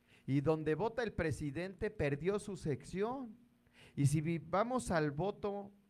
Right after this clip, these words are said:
en suma de la ciudad, perdieron. Si hubiera habido elección a jefe de gobierno o a senado, pierden. Y muy poca gente sabe eso. Y nosotros traíamos una intención del voto muy baja.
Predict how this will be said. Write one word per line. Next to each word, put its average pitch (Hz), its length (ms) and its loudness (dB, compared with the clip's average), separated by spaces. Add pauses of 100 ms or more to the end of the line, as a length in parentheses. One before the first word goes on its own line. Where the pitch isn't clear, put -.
en 135 240 -6
suma 175 560 -2 (460)
de 127 180 0
la 123 160 4
ciudad, 131 540 -2 (340)
perdieron. 147 920 -2
Si - 120 -8
hubiera 214 200 2
habido 214 260 -4
elección 170 420 -4
a 156 60 -4
jefe 170 260 -6
de 135 100 -2
gobierno 120 520 -2 (260)
o 120 100 -4
a 120 80 0
senado, 156 580 -4 (600)
pierden. 147 880 0 (500)
Y 131 100 2
muy 170 140 2
poca 170 320 -2
gente 143 300 -4
sabe 123 260 -4
eso. 135 200 -8 (280)
Y 170 140 2
nosotros 233 720 0
traíamos 220 420 -4
una 226 140 -8
intención 196 480 -8
del 185 180 -6
voto 190 360 -6
muy 185 240 -8
baja. 180 520 -6